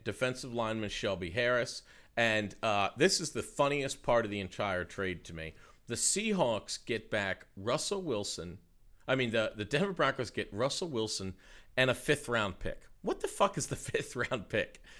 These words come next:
Like, what was that? W-, at what point were they like, "All right, fine, but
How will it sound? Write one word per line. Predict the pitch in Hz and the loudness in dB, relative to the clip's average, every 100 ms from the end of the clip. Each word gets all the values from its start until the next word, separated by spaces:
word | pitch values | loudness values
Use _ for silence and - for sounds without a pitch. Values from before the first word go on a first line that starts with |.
| - - | -20 0
Like, | 156 147 151 - | 4 4 8 8
what | - | 10
was | 190 190 | 6 4
that? | 113 117 87 - - - - - | 4 4 2 -4 -20 -20 -20 -2
W-, | 180 208 | 6 8
at | 202 | 10
what | 214 277 | 10 10
point | - 220 | 12 10
were | 185 | 10
they | 156 | 8
like, | 131 120 - | 8 8 10
"All | 156 160 | 12 12
right, | 135 - | 12 6
fine, | 135 123 101 85 | 4 6 6 2
but | 85 | -4